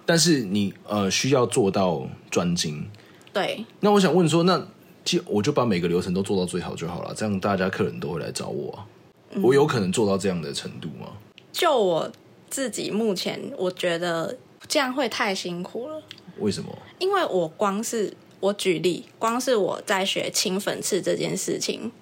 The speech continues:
Speaker 2: 我就学了三年嘛。
Speaker 1: 嗯哼。
Speaker 2: 然后其他的，就是到现在中间过程，我都一直反复验证一些方式，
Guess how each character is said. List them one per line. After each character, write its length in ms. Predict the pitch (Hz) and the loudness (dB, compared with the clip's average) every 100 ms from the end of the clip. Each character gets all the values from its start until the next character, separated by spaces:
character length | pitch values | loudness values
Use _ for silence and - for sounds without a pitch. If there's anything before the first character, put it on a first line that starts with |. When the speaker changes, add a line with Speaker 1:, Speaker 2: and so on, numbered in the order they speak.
| - - - - - | -20 -20 -20 -20 -10
Speaker 2:
我 160 | - 160 | -4 -4
就 560 | - 208 190 180 175 196 | -2 0 0 0 -4 -4
学 400 | - - - - | -4 -2 -4 -4
了 400 | - - - 226 - - - - - - - | -6 -6 -8 -10 -12 -20 -20 -20 -20 -20 -12
三 400 | - - 190 196 | -6 -2 -2 -2
年 200 | 196 - | -4 -6
嘛。 240 | - - 254 - | -10 -12 -12 -2
Speaker 1:
嗯 360 | - - - | 0 2 0
哼。 20 | 92 | 0
Speaker 2:
然 120 | 196 | 0
后 180 | 269 262 | 0 0
其 280 | - 190 175 | 0 0 -2
他 380 | - 180 175 185 - | -4 -4 -4 -6 -10
的， 200 | - - - | -12 -12 -8
就 100 | 208 | -6
是 100 | 208 | -4
到 220 | 208 190 | -2 -2
现 320 | 196 202 170 | 0 -2 -4
在 320 | 165 180 - 214 - _ | -4 -6 -6 -10 -18 _
中 200 | - 190 | -2 -2
间 220 | 190 185 | -2 -4
过 180 | 202 190 | -2 -2
程， 160 | 170 - | -2 -2
我 100 | 170 | -2
都 140 | 196 | 0
一 140 | 185 214 | 0 -2
直 300 | - 151 220 | -2 -4 -6
反 320 | - 165 160 | -4 -4 -4
复 340 | - 202 175 208 - | -4 -2 -2 -6 -14
验 340 | - 208 165 160 | -4 -2 -2 -4
证 320 | - 175 185 - - - | -2 -2 -2 -10 -20 -10
一 100 | 196 | -6
些 460 | 196 175 160 165 196 | -4 -2 -2 -4 -6
方 260 | - 175 175 | -4 -4 -2
式， 320 | - 185 170 | -2 -4 -4